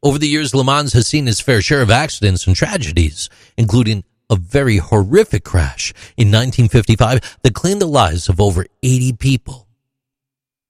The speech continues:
Despite this, the race continues to draw top drivers and manufacturers from around the world, eager to test their skills and push their machines to the limits. The twenty-four Hours of Le Mans race is a storied event,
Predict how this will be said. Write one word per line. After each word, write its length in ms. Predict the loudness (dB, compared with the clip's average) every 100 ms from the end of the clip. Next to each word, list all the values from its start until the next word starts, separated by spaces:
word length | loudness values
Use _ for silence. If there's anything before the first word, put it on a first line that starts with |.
| -12
Despite 380 | -8 -2 -2 0
this, 260 | -2 -4 -10 _ _ _
the 80 | -4
race 400 | 2 0 0 -6
continues 600 | -2 -2 -2 -2 -4 -2
to 100 | -2
draw 320 | 0 0 0
top 280 | -4 -4 -6
drivers 480 | -2 -2 -2 -4 -6 -4
and 260 | -2 0
manufacturers 1000 | -2 -2 -2 -2 -2 0 0 2 0 -4 _ _ _
from 240 | 0 2
around 280 | 4 4 4
the 80 | 2
world, 500 | 2 0 0 -6 -18 _ _ _ _ _ -4
eager 500 | -2 0 0 0 0
to 140 | -2
test 240 | 0 0 0
their 120 | -2
skills 560 | 0 0 2 -2 -8 -12 -4
and 160 | -2 2
push 260 | 2 0 -4
their 140 | -4
machines 460 | -2 -2 -2 -4 -2
to 100 | 2
the 120 | 2
limits. 580 | 2 0 -4 -8 -10 -14 _ _ _ _ _ _ _ _ _ _ _ -8
The 80 | -4
twenty-four 520 | -2 -2 -2 0 0
Hours 300 | -2 -2 -2
of 80 | 0
Le 80 | 0
Mans 340 | 0 0 0
race 300 | 0 0 -2
is 220 | -2 0
a 80 | 0
storied 380 | 0 0 2 2
event, 360 | 0 0 -2